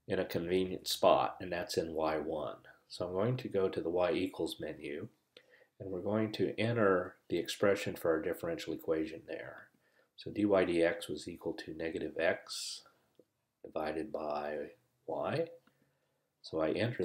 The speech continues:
that, even though that wouldn't make sense as a function plot, just keep in mind that the program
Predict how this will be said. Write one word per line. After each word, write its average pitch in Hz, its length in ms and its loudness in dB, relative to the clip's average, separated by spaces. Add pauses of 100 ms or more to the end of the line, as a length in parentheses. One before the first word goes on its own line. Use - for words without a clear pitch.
that, 80 400 0
even 104 240 -2
though 92 140 2
that 90 200 2
wouldn't 107 220 2
make 101 200 0
sense 98 440 -2
as 80 140 0
a 80 60 -4
function 135 480 -2
plot, 80 420 0
just - 260 -2
keep - 240 -2
in 104 100 -2
mind 85 320 0
that 80 160 -4
the - 120 -10 (200)
program 85 680 -2